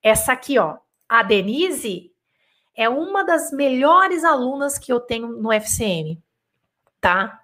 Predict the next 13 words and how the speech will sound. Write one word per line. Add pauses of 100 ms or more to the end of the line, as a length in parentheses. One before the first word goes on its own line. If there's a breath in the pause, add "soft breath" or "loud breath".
Uma
das,
porque
eu
tenho
várias,
graças
a
Deus,
e
Denise,
muito
estudiosa.